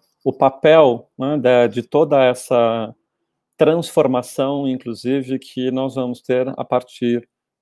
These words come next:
eh, não apenas do Manifesto Antropófago, mas de todo esse processo de, de,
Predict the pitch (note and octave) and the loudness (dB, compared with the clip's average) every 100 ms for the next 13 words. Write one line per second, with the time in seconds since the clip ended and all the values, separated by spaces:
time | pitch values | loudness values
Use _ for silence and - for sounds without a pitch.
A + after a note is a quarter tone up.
0 | - A2+ G#2+ C3+ D3 C#3+ C#3+ B2+ G#2 A#2 | -6 -4 0 2 0 0 0 0 -4 -4
1 | A#2 A2+ A2+ A2 B2+ C3 - A#2 A2 A#2 | -4 -4 -6 -4 0 0 -2 -8 -6 -8
2 | - A#2 C3 C3+ C3 C3+ _ _ C3 C3 | -2 0 0 -4 -6 -10 _ _ -2 -2
3 | B2+ D#3+ D3+ D3+ - C#3 C3+ - C3+ C3+ | 0 0 2 0 -2 -6 -4 2 4 4
4 | - - A#2 A#2 B2 - _ D3 - B2 | 0 -10 -12 -8 -10 -10 _ -20 -8 -2
5 | B2 B2+ B2 | 0 2 0